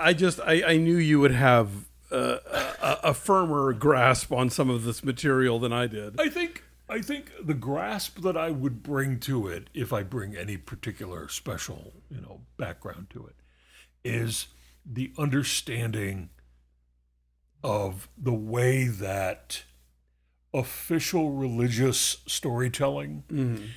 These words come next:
Speaker 2: can easily sound like Elmer Gantry, <laughs> you know, um,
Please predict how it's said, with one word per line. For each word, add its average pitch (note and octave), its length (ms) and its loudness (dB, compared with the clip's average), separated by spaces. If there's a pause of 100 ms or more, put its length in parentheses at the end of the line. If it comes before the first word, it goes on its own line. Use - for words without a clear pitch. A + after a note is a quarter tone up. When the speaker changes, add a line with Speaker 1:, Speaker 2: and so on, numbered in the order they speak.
(1080)
Speaker 2:
can C3+ 300 -4
easily D3 580 2
sound A#2+ 540 0
like G#2+ 500 -4 (2750)
Elmer C3 320 2
Gantry, A2 640 -6 (240)
<laughs> - 200 -16 (880)
you A#2+ 120 -2
know, C3+ 220 -4 (640)
um, A2+ 440 0